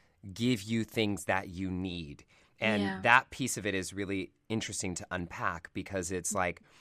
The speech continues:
Speaker 1: depending on where we're shifting our perception,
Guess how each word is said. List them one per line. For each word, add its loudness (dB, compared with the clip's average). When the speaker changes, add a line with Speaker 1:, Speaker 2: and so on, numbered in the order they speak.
Speaker 1:
depending 0
on 4
where 4
we're 0
shifting 0
our 6
perception, -2